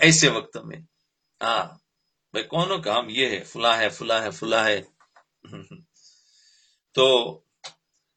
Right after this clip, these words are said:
तो अब इस मौका पर जा का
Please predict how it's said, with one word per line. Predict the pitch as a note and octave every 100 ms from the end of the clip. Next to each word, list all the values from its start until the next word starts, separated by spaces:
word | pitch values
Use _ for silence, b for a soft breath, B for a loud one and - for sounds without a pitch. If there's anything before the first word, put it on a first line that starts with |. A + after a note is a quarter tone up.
| _
तो | - A#2+ A#2+ - _ _ _ _ _ _ _ -
अब | E3+ A#3+
इस | G3
मौका | G3 G#3 A3+
पर | A3 A3 F3+
जा | D#3 D3+ D#3+
का | D3